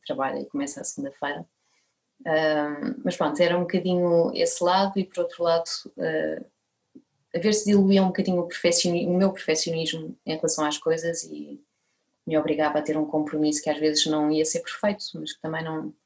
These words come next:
ah, nem tudo precisa de ser perfeito e aquele ano para mim não tinha nada a ver com isso, era mesmo só perceber processos criativos, ah, perceber, ah, a ausência deles e o que é que fazes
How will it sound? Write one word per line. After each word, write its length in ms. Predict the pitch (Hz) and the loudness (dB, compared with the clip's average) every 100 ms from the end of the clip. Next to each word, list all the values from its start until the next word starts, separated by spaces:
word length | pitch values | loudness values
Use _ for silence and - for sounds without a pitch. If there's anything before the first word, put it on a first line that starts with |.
| _ _ _ _ _ - | _ _ _ _ _ -8
ah, 160 | 147 | -4
nem 180 | 147 160 | 0 0
tudo 200 | 156 160 | 0 -4
precisa 280 | - 156 156 | -4 2 2
de 60 | 156 | 2
ser 120 | 165 | -2
perfeito 420 | - - 156 - | -2 0 0 0
e 180 | 156 143 | 0 0
aquele 260 | 139 165 | 0 2
ano 140 | 160 165 | 2 2
para 140 | 165 | 0
mim 120 | 165 | 2
não 180 | 170 156 | 2 0
tinha 260 | 151 160 156 | 0 -2 0
nada 320 | 160 156 156 | 0 0 2
a 40 | 147 | 0
ver 160 | 147 | -2
com 100 | - | -4
isso, 240 | 143 143 135 | -6 -6 -6
era 80 | 143 | -6
mesmo 260 | 147 151 | -6 -4
só 400 | 147 147 143 - _ _ - - _ - | -2 0 -2 -6 _ _ -20 -20 _ -10
perceber 460 | - - 151 147 | -8 0 0 0
processos 400 | - - 151 151 | -4 -2 -2 -2
criativos, 960 | - 156 151 175 180 165 170 165 165 - 156 | -2 -2 -2 0 -2 -2 -4 -4 -4 -4 -4
ah, 380 | 147 147 147 - | -4 -4 -6 -6
perceber, 720 | - - 143 143 143 143 - 151 | -8 -6 -6 -6 -6 -8 -8 -6
ah, 60 | |
a 20 | |
ausência 340 | 135 151 - 170 | -6 -4 -4 0
deles 380 | 170 170 170 160 | 4 6 4 0
e 60 | |
o 40 | 139 | 0
que 60 | |
é 60 | 151 | -2
que 60 | - | 0
fazes 480 | 151 160 - - | 0 4 4 4